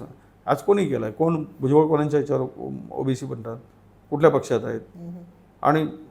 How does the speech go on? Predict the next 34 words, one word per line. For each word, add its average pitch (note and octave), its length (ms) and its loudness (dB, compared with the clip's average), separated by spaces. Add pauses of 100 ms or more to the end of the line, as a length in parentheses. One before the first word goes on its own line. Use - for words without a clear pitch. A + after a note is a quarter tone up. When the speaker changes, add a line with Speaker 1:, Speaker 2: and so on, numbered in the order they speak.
(140)
Speaker 1:
ही C#3+ 140 2
जर D#3+ 140 6
भूमिका C#3 340 2
ते C3 120 0
मांडत A#2 300 -2
असतील G2 420 -12 (840)
तर C3+ 60 0
मग C#3 100 2 (120)
त्याला C#3 200 8
विरोध D3+ 260 6
करतायत C3 460 -2
जरांगे, A#2 440 -2
ते A2+ 120 -10
मराठ्यांची B2 440 -2
भूमिका A2 300 -6
मांडताना. G#2 460 -12 (720)
तर C#3 40 -8
मग C3+ 80 0
मराठा C#3 380 2
समाजाच्या C#3+ 480 -2
संदर्भात B2+ 500 -2 (500)
जोडलं B2 260 4
जातंय A#2+ 300 -2
शिंदेचं A#2 540 -6
नाव. G#2 100 -12
म्हणजे - 480 -8
दोघीकडूनही C#3 640 2
आपण B2+ 260 0
"चित B2 180 -12
भी C3+ 180 -2
मेरी, C3 260 -2
पट C3 180 -8
भी C3+ 160 -2
मेरी, A#2+ 260 -4